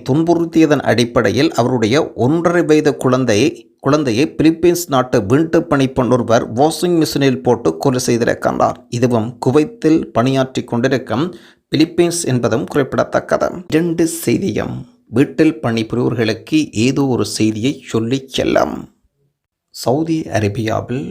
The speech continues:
இப்பொழுது அப்சர் தளம் வழியாக நீங்கள் ஒரு குடியிருப்பாளரின் குடும்ப உறுப்பினரின் மொழிபெயர்க்கப்பட்ட பெயரை அரபு திருத்தம் மின்னணு முறையில் மாற்றலாம். சமூக ஊடக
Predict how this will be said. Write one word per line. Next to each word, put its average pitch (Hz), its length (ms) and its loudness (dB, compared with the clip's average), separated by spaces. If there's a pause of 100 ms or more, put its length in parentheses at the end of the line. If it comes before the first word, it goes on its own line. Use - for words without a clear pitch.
(140)
இப்பொழுது 107 560 0 (260)
அப்சர் - 480 -2
தளம் 131 360 0
வழியாக 104 680 0
நீங்கள் 117 600 0
ஒரு 110 200 2 (120)
குடியிருப்பாளரின் 131 1080 0
குடும்ப 156 440 0 (120)
உறுப்பினரின் 139 720 2
மொழிபெயர்க்கப்பட்ட 147 1120 2
பெயரை 117 400 2 (100)
அரபு 127 360 0 (100)
திருத்தம் - 480 0 (500)
மின்னணு 160 400 0
முறையில் 120 560 2
மாற்றலாம். - 680 0 (1080)
சமூக 147 560 -2
ஊடக 110 320 0